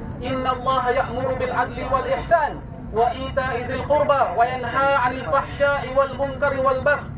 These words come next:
Ya'izukum la'allakum tadhakkarun." Ayat ini jelas ditujukan kepada semua. Ya, sebagaimana juga dengan ayat-ayat yang lain yang disebutkan oleh Allah Subhanahu wa taala,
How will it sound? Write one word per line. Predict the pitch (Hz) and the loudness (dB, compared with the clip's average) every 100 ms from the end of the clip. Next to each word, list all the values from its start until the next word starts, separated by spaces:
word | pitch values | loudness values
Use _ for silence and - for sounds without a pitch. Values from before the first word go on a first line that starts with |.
| - - - | -10 -8 -2
Ya'izukum | 226 254 285 302 294 302 | 0 0 -2 -2 0 0
la'allakum | 277 277 302 294 285 277 269 | 2 2 2 0 -2 -2 -2
tadhakkarun." | 269 285 233 277 330 302 - - - - - | 0 0 0 0 2 0 -2 -4 -6 -6 0
Ayat | 254 294 302 | 2 4 2
ini | 311 311 | -2 -6
jelas | 285 294 330 - - - - - - | -2 4 4 4 -4 -12 -10 -10 -6
ditujukan | 285 294 302 320 311 311 285 | -6 -4 -4 0 0 2 0
kepada | 294 302 | 0 0
semua. | 285 330 349 320 - - - - - - - | -2 4 6 4 0 -8 -12 -12 -10 -10 -6
Ya, | - 277 269 | -2 -2 0
sebagaimana | 277 285 285 285 | 0 2 0 -2
juga | 285 294 - | 0 -2 -2
dengan | 285 | -4
ayat-ayat | 254 285 277 269 285 269 | 0 0 0 0 0 2
yang | 277 277 | 0 4
lain | 302 294 - - | 2 2 -6 -8
yang | - 508 | -2 -2
disebutkan | - 539 539 539 262 | 0 0 0 0 0
oleh | - | 2
Allah | - 247 247 - | 2 2 0 0
Subhanahu | 226 247 262 254 | -2 0 0 0
wa | 254 262 | 2 0
taala, | 262 269 320 320 | 2 2 4 4